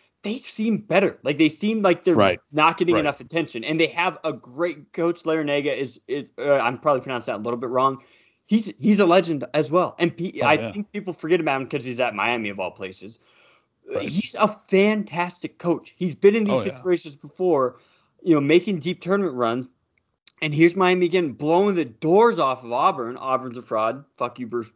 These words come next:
Speaker 1: Bruce Pearl. Even though I did listen to that part of my take interview with him, and I was like, "Damn, I do kinda like him," but I like the person
Speaker 2: <laughs>
Speaker 1: Bruce Pearl. I don't like the college basketball coach, Bruce Pearl. Uh, but yeah, Miami, they, like, the, I'm ri-, actually, I'm not gonna say anything 'cause if they lose, Brandon's gonna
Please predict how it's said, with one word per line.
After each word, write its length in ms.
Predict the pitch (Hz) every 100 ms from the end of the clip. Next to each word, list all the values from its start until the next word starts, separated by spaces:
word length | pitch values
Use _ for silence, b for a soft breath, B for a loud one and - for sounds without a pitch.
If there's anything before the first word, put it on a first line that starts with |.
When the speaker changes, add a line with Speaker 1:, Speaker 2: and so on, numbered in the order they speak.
| -
Speaker 1:
Bruce 200 | 120 113
Pearl. 360 | - 113 120 -
Even 140 | 175
though 80 | 143
I 120 | 120
did 220 | 120 123 113
listen 220 | 120 -
to 60 |
that 120 | 113 -
part 120 | 113
of 20 |
my 100 | 107
take 240 | 104 107
interview 220 | 110 117 117
with 140 | 113
him, 120 | 120
and 60 | 107
I 160 | 98 95
was 140 | 95
like, 120 | 101
"Damn, 180 | 98 73
I 60 | 90
do 120 | 92
kinda 220 | - 90
like 200 | 82 90
him," 100 | 107
but 260 | 104 90 - B B B -
I 140 | 139
like 180 | 117 151
the 80 | -
person 400 | 214 196 - 120
Speaker 2:
<laughs> 20 |
Speaker 1:
Bruce 140 | 139 -
Pearl. 240 | 147 143 147
I 140 | 117
don't 320 | 110 120 123
like 160 | 113 113
the 80 | -
college 260 | 110 107
basketball 400 | 107 110 - 135
coach, 340 | 127 135 135 -
Bruce 160 | 143
Pearl. 320 | - 151 160 170 B B B B B -
Uh, 480 | 131 127 120 147 123 127
but 160 | 160 143
yeah, 160 | 135
Miami, 440 | 113 123 139 170 165
they, 340 | 143 147 135
like, 320 | 135 135 123
the, 180 | - 135
I'm 240 | 101 139 127
ri-, 460 | 120 - - 120 -
actually, 380 | 101 120 123 127
I'm 80 | 123
not 160 | 113
gonna 100 | 107
say 100 | 104
anything 240 | 98 101 98
'cause 160 | 95 - -
if 240 | 117 98 -
they 120 | 101
lose, 200 | 98 95
Brandon's 360 | 95 92 92
gonna 200 | - 90